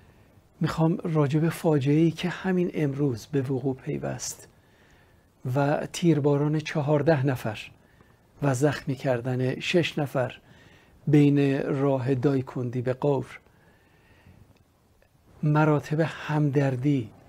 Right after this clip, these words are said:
و سوگ و اندوه خودمون رو در این برنامه با شما شریک بکنیم. جنایتی توسط طالبان و طالبانی ها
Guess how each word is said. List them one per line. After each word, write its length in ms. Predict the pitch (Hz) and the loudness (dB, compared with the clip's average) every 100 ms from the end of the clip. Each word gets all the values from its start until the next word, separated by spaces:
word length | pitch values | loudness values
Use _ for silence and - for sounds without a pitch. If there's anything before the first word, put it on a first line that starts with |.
| - - - - - _ - 127 | -20 -20 -20 -20 -20 _ -6 -2
و 280 | 143 139 147 - | 0 0 -4 -8
سوگ 580 | - - - 156 151 147 | -10 -4 0 2 2 0
و 300 | 143 143 - - _ - | 0 0 -4 -10 _ 0
اندوه 480 | 151 147 165 143 147 | 2 4 2 0 -2
خودمون 500 | - 135 120 117 117 | 0 0 0 -6 -8
رو 260 | 123 - - | -10 -12 -4
در 140 | 135 | -2
این 240 | 139 170 156 | 0 0 0
برنامه 580 | 147 120 113 113 113 117 - - _ _ _ _ _ _ - - | 0 0 -4 -8 -10 -14 -20 -20 _ _ _ _ _ _ -6 0
با 120 | 151 | 0
شما 340 | - 143 143 | 2 0 0
شریک 420 | 143 160 147 139 | 0 0 0 -2
بکنیم. 380 | - 127 - - - - _ _ _ _ _ _ _ _ _ _ _ _ - | -6 -8 -10 -14 -20 -20 _ _ _ _ _ _ _ _ _ _ _ _ 2
جنایتی 840 | 180 165 160 160 165 - 123 113 - | 4 6 4 4 2 0 -6 -6 -4
توسط 840 | - 143 139 - 147 - 135 127 - - - - | 0 0 0 -4 -8 -4 -2 -4 -6 -20 -20 -6
طالبان 720 | - 147 135 135 131 120 113 - _ _ - _ - - _ _ _ 151 | 4 6 6 4 2 -2 -8 -14 _ _ -20 _ -20 -20 _ _ _ 0
و 100 | 165 | 2
طالبانی 680 | - 165 156 147 143 139 135 | 4 8 10 10 8 4 0
ها 400 | 127 135 110 | 0 -2 -2